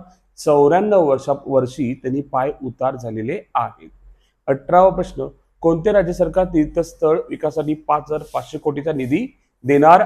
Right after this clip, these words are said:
आहे? तर महाराष्ट्र राज्य देणार आहे. एकोणीसावा प्रश्न, भारतासोबत पंचवीसच्या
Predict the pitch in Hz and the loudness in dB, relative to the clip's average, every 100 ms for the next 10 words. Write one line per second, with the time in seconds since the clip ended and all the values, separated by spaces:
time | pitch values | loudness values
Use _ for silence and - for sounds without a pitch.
0 | - 135 113 113 110 135 127 131 143 151 | 2 0 0 -4 -4 -2 -2 0 2 2
1 | 147 - 160 127 123 - 175 139 117 117 | -2 -2 0 0 -2 -4 -4 -2 -4 -4
2 | 135 - - 117 98 90 _ _ _ _ | -6 -8 -6 -6 -6 -18 _ _ _ _
3 | _ _ _ _ _ _ _ _ _ - | _ _ _ _ _ _ _ _ _ -6
4 | 147 202 202 180 - 127 - _ _ - | 0 2 2 -2 -4 -6 -8 _ _ -2
5 | 143 156 175 196 185 160 160 175 - 180 | 0 0 0 0 0 -2 -2 -6 -4 -2
6 | 190 | -2